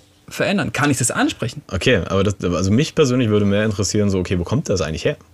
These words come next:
Speaker 1: Was denn?
Speaker 2: Oh ja, Laus über die Leber gelaufen.
Speaker 1: Ja,
Speaker 2: Und ich mein,
Speaker 1: gut.
Speaker 2: das,
Speaker 1: Da gibt's
Speaker 2: wie,
Speaker 1: irgend
Speaker 2: wie
Speaker 1: so eine
Speaker 2: alt ist das?
Speaker 1: Oma-App aus, aus dem Android, die solche Redewendungen zurückführen, auf welches Jahrhundert?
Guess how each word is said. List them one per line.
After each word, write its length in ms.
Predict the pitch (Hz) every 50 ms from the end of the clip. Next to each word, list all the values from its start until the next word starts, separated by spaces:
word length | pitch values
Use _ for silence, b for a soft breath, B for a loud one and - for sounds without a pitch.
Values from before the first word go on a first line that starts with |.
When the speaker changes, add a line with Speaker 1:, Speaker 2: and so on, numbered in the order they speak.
| _ -
Speaker 1:
Was 160 | 123 120 123
denn? 140 | - 202 226 - -
Speaker 2:
Oh 40 | -
ja, 140 | 78 78 82
Laus 240 | 87 85 85 -
über 100 | - 92
die 60 | 90 87
Leber 260 | 87 98 113 120 92
gelaufen. 340 | 85 76 71 78 - - -
Speaker 1:
Ja, 240 | 131 135 143 147 156
Speaker 2:
Und 60 | 156
ich 60 | 160
mein, 200 | 160 160 156 131
Speaker 1:
gut. 320 | 123 127 131 127 - - -
Speaker 2:
das, 120 | - 101
Speaker 1:
Da 60 | 92 -
gibt's 160 | - 95 101
Speaker 2:
wie, 40 | -
Speaker 1:
irgend 100 | - -
Speaker 2:
wie 40 | 160
Speaker 1:
so 60 | 160
eine 100 | 156 151
Speaker 2:
alt 80 | - -
ist 120 | - -
das? 40 | 175 180
Speaker 1:
Oma-App 380 | 165 156 - - - - - - -
aus, 260 | 135 127 120 - -
aus 140 | - 135 117
dem 100 | 107 -
Android, 520 | 110 123 131 135 135 123 123 117 - - -
die 120 | 123 117
solche 300 | 113 120 113 - - 123
Redewendungen 640 | 127 127 127 135 120 123 117 120 117 113 117 113 110
zurückführen, 500 | - - 123 127 123 - - 131 120 120
auf 120 | 110 -
welches 240 | - 110 113 110 -
Jahrhundert? 440 | - 107 110 120 127 123 - -